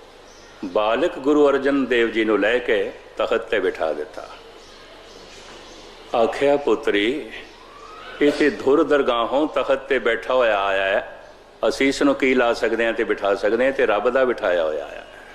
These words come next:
ਇਸ ਵਾਸਤੇ ਗੁਰਬਾਣੀ ਕਹਿੰਦੀ ਹੈ, ਗੁਰੂ ਅਰਜਨ ਦੇਵ ਜੀ ਮਹਾਰਾਜ ਕਹਿੰਦੇ ਨੇ, "ਸੰਤ ਰਾਮ ਮੈਂ ਭੇਦ ਕਿਛ ਨਾਹੀ, ਏਕ ਜਨ ਕਈ ਮੈਂ ਲਾਖ ਕਰੋਰੀ।" ਇੱਕ ਜਨਮ ਤੋਂ ਹੀ ਪੂਰਨ ਹੈ,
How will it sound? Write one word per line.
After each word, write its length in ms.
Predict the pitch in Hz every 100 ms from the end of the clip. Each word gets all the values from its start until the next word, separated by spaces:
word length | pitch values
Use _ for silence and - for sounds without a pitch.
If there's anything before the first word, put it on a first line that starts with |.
| - - - - - - - - - - - - - - - - - 123
ਇਸ 140 | 117
ਵਾਸਤੇ 360 | 113 113 - 113
ਗੁਰਬਾਣੀ 520 | 104 101 101 104 120
ਕਹਿੰਦੀ 280 | 113 101 101
ਹੈ, 60 | 95
ਗੁਰੂ 200 | 101 104
ਅਰਜਨ 280 | 110 139
ਦੇਵ 180 | 117 104
ਜੀ 160 | 98 98
ਮਹਾਰਾਜ 400 | 90 101 98 92
ਕਹਿੰਦੇ 260 | 101 92
ਨੇ, 120 | 95 104 - - - -
"ਸੰਤ 560 | - 123 139 135 117
ਰਾਮ 580 | 104 90 90 120 143 240
ਮੈਂ 260 | 92 80 - - - - - 87
ਭੇਦ 340 | 95 101 120
ਕਿਛ 360 | 101 - 156 175
ਨਾਹੀ, 640 | 143 104 78 71 78 - - - - - -
ਏਕ 380 | 123 139 135 110
ਜਨ 480 | 90 98 120 110 -
ਕਈ 240 | 107 113 151
ਮੈਂ 260 | 156 143
ਲਾਖ 480 | 107 101 123 160 -
ਕਰੋਰੀ।" 440 | - 104 85 85 92 - - 165 - -
ਇੱਕ 220 | 180 202 165
ਜਨਮ 440 | 110 127 185 220
ਤੋਂ 180 | 208 196
ਹੀ 80 | 180
ਪੂਰਨ 440 | 151 143 170 175
ਹੈ, 380 | 110 87 -